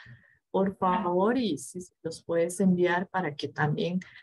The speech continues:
Speaker 1: son sin inscripción previa, ¿verdad? Entonces, la recomendación es que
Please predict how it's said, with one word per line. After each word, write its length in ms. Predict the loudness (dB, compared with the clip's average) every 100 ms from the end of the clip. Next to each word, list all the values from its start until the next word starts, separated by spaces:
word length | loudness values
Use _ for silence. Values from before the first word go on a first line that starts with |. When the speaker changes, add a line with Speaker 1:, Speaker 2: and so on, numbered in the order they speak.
| _
Speaker 1:
son 840 | -2 2 8 10 10 10 10 10
sin 340 | 6 6 10 10
inscripción 760 | 8 4 0 0 2 4 4
previa, 500 | 4 4 4 4 2
¿verdad? 340 | 2 0 2 0
Entonces, 500 | 0 -4 0 2 4
la 160 | 2
recomendación 1080 | 0 -8 -10 -6 -6 -4 -4 0 2 4 6
es 300 | 6 4 2
que 320 | 2 2 0